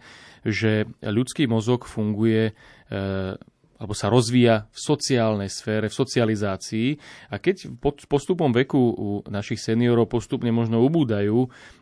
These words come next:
tie, e, schopnosti, či už kognitívne funkcie a tak ďalej, tak je veľmi dôležité ostávať v takej, mm, ako naozaj v takom,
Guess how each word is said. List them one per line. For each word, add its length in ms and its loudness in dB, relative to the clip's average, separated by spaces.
tie, 320 -2
e, 640 -8
schopnosti, 560 -2
či 160 -4
už 80 -10
kognitívne 480 4
funkcie 400 -4
a 80 -6
tak 160 -6
ďalej, 400 -2
tak 80 -8
je 80 2
veľmi 240 6
dôležité 720 2
ostávať 640 -2
v 160 -20
takej, 320 -4
mm, 1400 -16
ako 160 -12
naozaj 240 -4
v 80 -8
takom, 180 -8